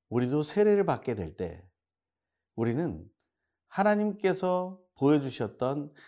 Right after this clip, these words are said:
삼위일체 하나님의 사랑과 그 삼위일체 하나님의 기쁨을 체험하게 된다는 것입니다.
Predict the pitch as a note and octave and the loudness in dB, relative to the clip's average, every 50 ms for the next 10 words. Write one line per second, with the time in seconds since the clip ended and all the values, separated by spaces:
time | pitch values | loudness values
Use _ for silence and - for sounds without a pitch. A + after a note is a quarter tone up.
0 | _ _ - - - - G#3 A3 A3+ A3 G#3+ G#3+ G3+ G#3 - F#3+ F#3 F3 E3 D3 | _ _ -16 -12 -8 -2 -2 0 0 0 -2 -2 -4 -2 -2 0 0 2 0 0
1 | C3 B2+ C3 B2+ B2 - - D#3 C#3 A#2+ G2+ F2 D#2+ E2 F#2 C3 F3+ G#3 _ _ | 0 -2 -4 -4 -6 -6 -4 -2 0 0 0 -2 -6 -8 -10 -10 -12 -14 _ _
2 | _ _ _ _ _ _ _ _ _ _ _ _ _ _ _ _ - B2+ B2+ C3 | _ _ _ _ _ _ _ _ _ _ _ _ _ _ _ _ 0 2 2 2
3 | C3 - F3+ G3+ G#3 G#3 G#3 G3+ G3 F#3+ F#3+ F#3+ F#3 E3+ C#3+ C3 B2+ C3 B2+ B2+ | 2 0 -2 0 2 0 0 0 0 -2 0 0 0 0 -2 -2 -4 -4 -6 -8
4 | - - C3+ - - A#2 F#2 F2 F2+ B2+ D#3+ G#3+ B3 - _ _ _ - - - | -8 -8 -8 -4 -4 -4 -4 -4 -6 -6 -8 -8 -10 -16 _ _ _ -10 -8 -4
5 | - G#3 G3+ G3 F#3+ E3+ D#3 C3 A2+ A2+ A#2 A#2+ B2+ C3 C3 - A2 G2+ G2 G2 | -2 -2 -2 -2 -2 -2 -4 -4 -4 -4 -6 -4 -6 -6 -6 -6 -4 -4 -4 -4
6 | F2 F2 - C3+ - E2 E2 - - - F2+ F2 - - _ _ | -6 -6 -6 -6 -8 -8 -10 -10 -14 -16 -18 -20 -20 -20 _ _